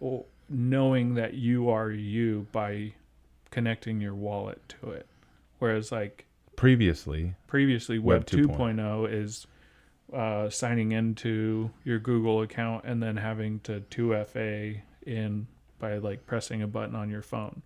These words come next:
Speaker 2: So it's a validator, and it's just
Speaker 1: Yeah.
Speaker 2: becoming that much more, or it's becoming smarter.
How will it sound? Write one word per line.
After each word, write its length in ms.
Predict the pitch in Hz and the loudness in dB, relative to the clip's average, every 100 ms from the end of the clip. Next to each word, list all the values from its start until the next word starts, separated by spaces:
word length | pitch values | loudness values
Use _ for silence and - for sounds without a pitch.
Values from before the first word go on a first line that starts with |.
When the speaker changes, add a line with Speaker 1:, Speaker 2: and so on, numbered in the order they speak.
| _ _ _ _ _ | _ _ _ _ _
Speaker 2:
So 160 | - 156 | 2 4
it's 100 | 120 | 6
a 80 | 127 | 6
validator, 720 | 147 147 120 90 80 80 - | 6 6 4 4 2 2 2
and 160 | 101 107 | 4 6
it's 160 | - | 4
just 200 | - 123 | 2 4
Speaker 1:
Yeah. 80 | 220 | 4
Speaker 2:
becoming 380 | 113 117 107 85 | 6 6 6 4
that 280 | 90 95 - | 4 4 4
much 320 | 92 90 - | 2 0 0
more, 360 | 82 82 80 76 - - - - | 0 2 0 -4 -12 -20 -8 0
or 60 | |
it's 100 | 101 | 0
becoming 320 | - 110 107 90 | 2 2 2 0
smarter. 480 | - 85 73 - | -2 -2 -2 -6